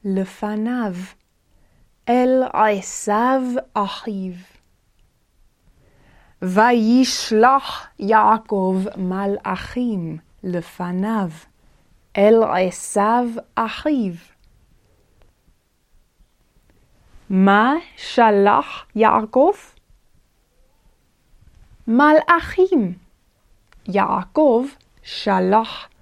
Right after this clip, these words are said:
מלאכים. למי שלח אותם? לעשיו אחיו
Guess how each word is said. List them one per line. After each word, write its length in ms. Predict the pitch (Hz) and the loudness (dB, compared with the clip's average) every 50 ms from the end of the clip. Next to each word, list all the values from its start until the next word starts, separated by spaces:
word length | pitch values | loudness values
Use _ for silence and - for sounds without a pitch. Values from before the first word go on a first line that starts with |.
| _ _ _ _ _ | _ _ _ _ _
מלאכים. 1080 | - 190 196 196 190 196 185 - - - 185 - - - - 254 240 208 185 170 170 175 170 _ _ _ _ _ _ _ _ _ _ _ _ _ _ _ _ _ _ _ _ _ _ _ _ _ _ _ _ _ _ _ _ _ _ _ _ _ _ _ _ _ _ _ _ _ _ _ _ _ _ _ - - | -4 -2 -2 -2 -2 -4 -6 -6 -8 -10 -10 -10 -10 -6 -4 -2 -2 -2 -2 -4 -6 -10 -14 _ _ _ _ _ _ _ _ _ _ _ _ _ _ _ _ _ _ _ _ _ _ _ _ _ _ _ _ _ _ _ _ _ _ _ _ _ _ _ _ _ _ _ _ _ _ _ _ _ _ _ -12 -6
למי 1000 | 214 202 202 202 214 226 226 220 220 214 208 202 196 202 214 240 285 330 359 - _ _ _ - - - | -2 0 2 4 6 6 6 6 4 4 4 2 2 2 2 2 0 -2 -2 -6 _ _ _ -20 -20 -18
שלח 720 | - - - - 208 202 185 180 180 190 214 233 - - - - | -16 -10 -4 -2 0 0 0 0 0 0 0 -2 -4 -8 -6 -4
אותם? 340 | 339 330 - 392 392 415 427 427 - _ _ - _ _ - _ _ _ _ _ _ _ _ _ _ _ _ _ _ _ _ _ _ _ _ _ _ _ _ _ _ _ _ _ _ _ _ _ _ - | -4 -2 0 0 0 0 0 -4 -8 _ _ -20 _ _ -20 _ _ _ _ _ _ _ _ _ _ _ _ _ _ _ _ _ _ _ _ _ _ _ _ _ _ _ _ _ _ _ _ _ _ 2
לעשיו 1120 | 202 226 - 175 226 247 254 269 254 - - - - - 269 294 311 294 233 196 170 156 165 170 165 - - _ _ _ _ _ _ - | 4 4 4 4 6 6 6 6 4 2 -2 -8 -4 -2 0 2 4 4 4 4 2 -2 -6 -8 -10 -14 -18 _ _ _ _ _ _ -2
אחיו 560 | - 196 202 - - - 330 320 294 208 170 | -2 -2 -2 -2 -2 0 2 2 2 2 0